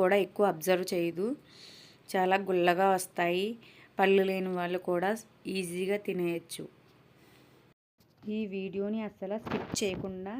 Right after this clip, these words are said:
షూట్ చేశానండి. ఎందుకోసమంటే రాని వాళ్ళు ప్రతిదీ తెలుసుకుంటేనే పర్ఫెక్ట్గా ఈ రెసిపీని ప్రిపేర్ చేసుకోగలరు. వచ్చిన వాళ్ళు సోది చెప్తుంది అనుకుంటారు, కానీ రాని వాళ్ళకి అదే మంచి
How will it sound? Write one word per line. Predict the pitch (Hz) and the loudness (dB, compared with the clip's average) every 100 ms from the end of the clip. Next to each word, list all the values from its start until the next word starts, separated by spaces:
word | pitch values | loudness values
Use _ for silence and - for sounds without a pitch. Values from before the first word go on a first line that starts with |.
| 302 - - - - - | -12 -18 -20 -20 -20 -8
షూట్ | 220 214 - | -8 -6 -8
చేశానండి. | 196 196 180 175 175 208 302 - _ 180 | -8 -8 -12 -10 -10 -10 -12 -16 _ -10
ఎందుకోసమంటే | 190 208 208 202 196 185 175 202 202 | -8 -2 -2 -2 -8 -8 -4 -4 -4
రాని | 175 180 185 | -4 -6 -6
వాళ్ళు | 185 180 180 233 - - _ _ | -4 -4 -6 -8 -10 -20 _ _
ప్రతిదీ | 180 175 202 196 190 233 285 - - 208 | -8 -6 -6 -6 -6 -6 -8 -10 -8 -6
తెలుసుకుంటేనే | 185 180 - 196 190 190 214 233 | -8 -10 -10 -8 -6 -8 -8 -8
పర్ఫెక్ట్గా | 190 - 240 - 180 208 269 - - - - | -10 -10 -12 -10 -10 -8 -10 -14 -20 -20 -10
ఈ | 202 196 | -8 -8
రెసిపీని | 185 - 196 202 262 359 _ _ _ | -12 -12 -10 -8 -8 -12 _ _ _
ప్రిపేర్ | 196 190 190 196 | -12 -10 -10 -10
చేసుకోగలరు. | 185 202 180 170 160 147 - _ - - - 190 | -10 -12 -10 -10 -10 -14 -20 _ -20 -20 -12 -12
వచ్చిన | 185 208 196 190 | -10 -10 -8 -8
వాళ్ళు | 185 180 208 311 - | -10 -10 -12 -12 -14
సోది | - 185 190 - | -10 -10 -6 -4
చెప్తుంది | - - 190 208 214 | -4 -6 -10 -8 -10
అనుకుంటారు, | 175 170 165 156 - | -12 -14 -14 -16 -14
కానీ | 175 170 185 | -12 -10 -10
రాని | 185 165 165 175 | -10 -12 -12 -12
వాళ్ళకి | 185 196 208 220 - _ - 170 | -12 -12 -14 -16 -20 _ -20 -18
అదే | 165 185 208 | -14 -10 -10
మంచి | 180 165 | -10 -12